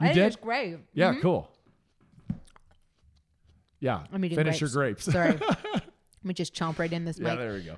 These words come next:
Speaker 1: Um, it's it, all I do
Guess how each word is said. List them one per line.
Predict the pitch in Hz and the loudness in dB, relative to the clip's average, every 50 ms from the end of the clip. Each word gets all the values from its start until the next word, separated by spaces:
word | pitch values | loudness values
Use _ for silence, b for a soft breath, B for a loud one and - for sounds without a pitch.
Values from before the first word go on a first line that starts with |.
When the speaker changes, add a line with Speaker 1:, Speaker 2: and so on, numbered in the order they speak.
| - | -4
Speaker 1:
Um, | - 240 233 220 208 190 165 _ b b b b b b b b b _ _ _ - | -2 -2 -2 -2 -4 -8 -12 _ b b b b b b b b b _ _ _ -4
it's | - 262 233 - - - - - _ _ _ _ _ _ _ _ _ _ _ _ _ _ - | -4 -4 -4 -4 -8 -12 -12 -14 _ _ _ _ _ _ _ _ _ _ _ _ _ _ -6
it, | 240 262 - - | -2 -2 0 2
all | 247 254 269 302 | 2 2 2 2
I | 294 294 | 0 -2
do | 226 196 214 196 202 208 214 208 202 | -2 -2 -2 0 0 -2 -4 -8 -10